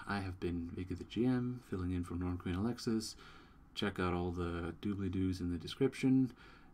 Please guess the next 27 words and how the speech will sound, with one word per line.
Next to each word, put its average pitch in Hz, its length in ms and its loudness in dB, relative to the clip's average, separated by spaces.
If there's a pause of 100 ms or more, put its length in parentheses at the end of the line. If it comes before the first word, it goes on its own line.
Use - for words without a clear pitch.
(340)
Uh, - 260 -8 (100)
and 104 120 2
I 110 60 6
also 151 240 4
wanna, 127 240 4 (340)
uh, 98 360 0
again, 101 360 0 (140)
thank 101 400 -2 (220)
all 95 160 -2
of 95 80 -4
Alexis's 107 580 -4 (100)
patr-, - 300 -4 (220)
patrons. - 680 -6 (1040)
I'm 87 460 0 (580)
so 95 240 -2
thankful 101 400 -2
for 101 180 -6
all 117 220 -2
of - 100 -4
you - 240 -4 (100)
for 90 340 -4 (260)
helping 95 580 -6
support - 420 -8
my 104 120 -4
fiancé. 131 560 -4 (960)
And, 92 320 -4
uh, 95 320 -2